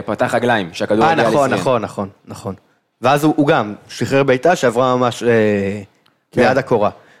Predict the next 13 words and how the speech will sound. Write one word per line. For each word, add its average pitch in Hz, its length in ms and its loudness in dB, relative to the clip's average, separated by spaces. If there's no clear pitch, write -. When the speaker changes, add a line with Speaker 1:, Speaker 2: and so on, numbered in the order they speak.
Speaker 2:
ומחצית 131 540 -2
שנייה, 127 340 0
ממש 131 320 0
רגע 156 180 4
לפני 143 240 2
הגול 131 220 4
שכבשנו, 113 640 -2
הוא 123 600 4
מקבל 160 300 2
כדור 147 300 2
בערך 175 140 2
באותו 175 260 2
מצב 113 360 0